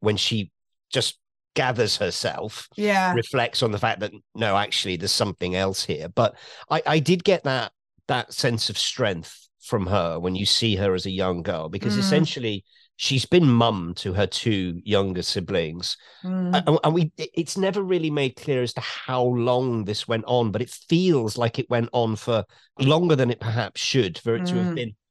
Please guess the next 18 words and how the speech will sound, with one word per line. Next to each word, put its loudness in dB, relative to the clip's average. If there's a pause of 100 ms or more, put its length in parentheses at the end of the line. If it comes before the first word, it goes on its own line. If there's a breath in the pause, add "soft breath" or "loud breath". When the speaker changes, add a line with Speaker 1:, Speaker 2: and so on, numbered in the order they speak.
(220)
Speaker 1:
a 2
really, 0
really, 0
really -2
fundamental 0
part 0 (180)
of 0
Rachel's 0
upbringing. -2 (300 loud breath)
So 4
whether 2
it 0
was -8
weeks -2
or 0
months -2
or -6
whatever, 0